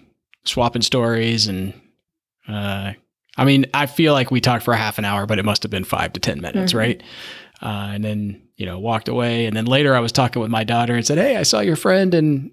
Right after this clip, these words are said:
Speaker 1: and, uh, you know, I was talking to her dad for quite a while, and she came back to me after talking to her friend and said, "That wasn't her dad. That was her uncle." <laughs>
Speaker 2: But you spotted one of them. That, that was quite good.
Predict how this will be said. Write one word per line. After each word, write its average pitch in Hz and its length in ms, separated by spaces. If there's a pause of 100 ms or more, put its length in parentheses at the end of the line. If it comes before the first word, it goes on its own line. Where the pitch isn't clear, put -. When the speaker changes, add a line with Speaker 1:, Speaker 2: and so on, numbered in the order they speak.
Speaker 1:
and, 139 280
uh, 127 340 (260)
you - 140
know, 135 240
I - 20
was 147 140
talking 143 260
to 143 80
her 131 100
dad 127 300
for 135 100
quite 135 240
a 131 60
while, 123 460
and 104 180 (720)
she - 180
came 156 240
back 135 260
to 147 80
me 123 380
after 123 240
talking 123 300
to 120 140
her 104 100
friend 120 380
and 110 100
said, 117 420 (640)
"That 165 220
wasn't 170 260
her 135 220
dad. 120 680 (540)
That 147 160
was 139 100
her 135 160
uncle." 139 400 (460)
<laughs> - 80 (840)
Speaker 2:
But 339 340
you 359 80
spotted 339 480
one 311 220
of 349 140
them. 240 240
That, 254 280
that 320 180
was 311 140
quite 269 320
good. 233 340